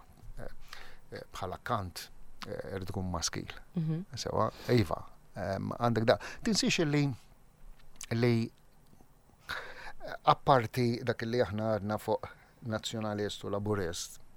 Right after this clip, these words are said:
Speaker 1: sewa, għax dak huwa każ, jiena għalija huwa każ uniku.
Speaker 2: Mhm.
Speaker 1: Qed tifhem għax għandek, eh, kif għadna, jekk jien se ngħid, eh, eh, programm li huma maskil, se ngħid programm nazzjonalist, programm laburist,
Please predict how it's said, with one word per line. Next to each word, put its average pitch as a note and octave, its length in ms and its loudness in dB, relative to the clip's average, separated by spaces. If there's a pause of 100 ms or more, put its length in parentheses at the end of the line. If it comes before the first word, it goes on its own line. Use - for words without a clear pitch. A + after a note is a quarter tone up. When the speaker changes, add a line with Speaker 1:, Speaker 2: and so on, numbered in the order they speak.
Speaker 1:
sewa, - 440 0
għax G#2 200 -6
dak G2+ 200 -4
huwa G2 200 0
każ, G2 520 0 (140)
jiena A2+ 260 -4
għalija B2+ 320 2 (260)
huwa D3+ 220 0
każ A#2+ 360 2
uniku. G2+ 540 6
Speaker 2:
Mhm. F#3+ 400 -2
Speaker 1:
Qed - 160 -2
tifhem C#3+ 280 6
għax C3 140 4
għandek, B2+ 420 6 (420)
eh, - 240 -10
kif - 180 0
għadna, G2 400 6
jekk B2 220 0
jien C3 100 2
se A#2 120 -2
ngħid, A2+ 360 0 (400)
eh, G#2+ 260 2 (300)
eh, C3+ 340 -4 (320)
programm A#2+ 800 6
li A2+ 160 -2
huma A#2 200 0
maskil, A#2 520 -2 (200)
se - 180 -10
ngħid C#3 280 -2 (100)
programm A#2+ 560 2 (160)
nazzjonalist, A#2+ 720 -2
programm A2+ 560 2 (560)
laburist, A2 560 0